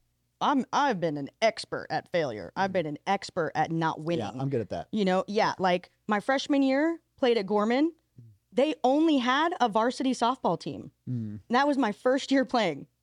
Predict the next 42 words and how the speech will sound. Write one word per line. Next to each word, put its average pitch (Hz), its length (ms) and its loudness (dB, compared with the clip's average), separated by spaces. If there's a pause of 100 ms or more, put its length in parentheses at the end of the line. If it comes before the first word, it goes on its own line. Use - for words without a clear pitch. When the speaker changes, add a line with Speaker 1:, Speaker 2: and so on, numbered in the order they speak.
(160)
Speaker 2:
Mm. 349 240 2
Speaker 1:
Okay, 330 180 2 (140)
so 247 300 -2 (280)
you 311 120 6
can 320 120 2
imagine 269 380 4
how 226 140 4
that 214 200 4
went. 190 260 -2 (260)
Speaker 2:
Yeah. 104 80 -12
Speaker 1:
Facing 240 400 2
pitchers, 233 340 0
I 226 140 2
thought 214 240 2
that 185 160 2
ball 190 160 2
was 175 80 -2
gonna 170 160 -4
kill 240 260 2
me. 165 320 -2
Speaker 2:
Mm. 127 260 -2
Speaker 1:
All 233 100 4
right, 220 320 2
but 311 380 2
I 208 140 2
got 180 220 2
out 175 180 0
there 220 300 0
and 185 120 0
I 175 60 2
still, 180 460 0
you 190 100 -2
know, 175 100 0
put 180 200 -4
the 170 80 -4
work 156 260 -2
in 208 220 -2
and, 160 340 0
and 160 220 -4
played 160 240 0
the 160 60 -4
game. 160 340 -4